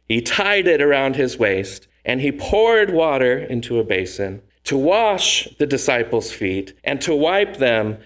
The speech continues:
with the towel that was wrapped around him. Love is action. It's not just a warm feeling you have. It is an intense desire for someone else's good.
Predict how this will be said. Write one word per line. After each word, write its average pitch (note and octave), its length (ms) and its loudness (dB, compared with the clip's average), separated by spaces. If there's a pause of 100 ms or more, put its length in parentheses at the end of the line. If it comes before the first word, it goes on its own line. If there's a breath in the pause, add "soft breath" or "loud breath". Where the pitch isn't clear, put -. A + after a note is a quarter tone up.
(140 loud breath)
with A#2 200 0
the A#2 100 0
towel G#2+ 460 -2
that G#2+ 160 0
was G2 160 -2
wrapped G2 340 -2
around G2+ 340 -2
him. E2 240 -8
Love A#2+ 600 0 (180)
is B2 340 0 (140)
action. C#3+ 560 -4 (160)
It's - 100 -10
not D3+ 140 -2
just - 160 -4
a D#3+ 40 0
warm C#3 280 0
feeling A#2+ 360 0
you F#2+ 100 -2
have. F#2 280 -6 (140)
It B2+ 100 2
is C#3+ 220 2
an B2+ 240 -2
intense D3+ 920 -2 (140)
desire C3 800 2
for A#2 220 -6
someone C3+ 580 -2
else's A2 600 -2 (220)
good. G2 380 -2